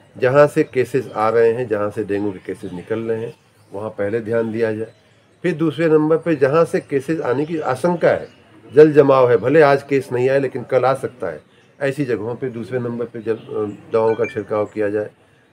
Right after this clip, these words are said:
फॉगिंग किया जाए। तीसरा कि जहाँ अन्य जो जगह हैं, जहाँ से अभी कोई रिपोर्ट नहीं आई है कोई केस की या संभावित नहीं है, वहाँ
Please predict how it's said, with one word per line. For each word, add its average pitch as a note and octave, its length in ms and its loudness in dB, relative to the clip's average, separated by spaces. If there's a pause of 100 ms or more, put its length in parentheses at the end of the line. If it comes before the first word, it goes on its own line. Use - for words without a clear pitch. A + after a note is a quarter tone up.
(120)
फॉगिंग B2 280 -2
किया A2 220 -2
जाए। G#2 220 -4 (720)
तीसरा F3 360 2 (500)
कि D3+ 80 -2
जहाँ E3+ 640 6
अन्य G3 520 4
जो C3+ 140 2
जगह A#2+ 320 4
हैं, A#2 200 -2
जहाँ A#2+ 220 0
से B2 140 -2
अभी A#2 160 0
कोई A#2 320 -6 (440)
रिपोर्ट C3 360 0
नहीं C3+ 260 6
आई C#3 200 6
है C3 160 -2
कोई B2+ 220 -2
केस A#2 300 -6
की A#2+ 220 -6
या A2+ 100 2
संभावित G#2+ 520 -6
नहीं A#2+ 180 -4
है, C3+ 60 -4
वहाँ C#3 420 0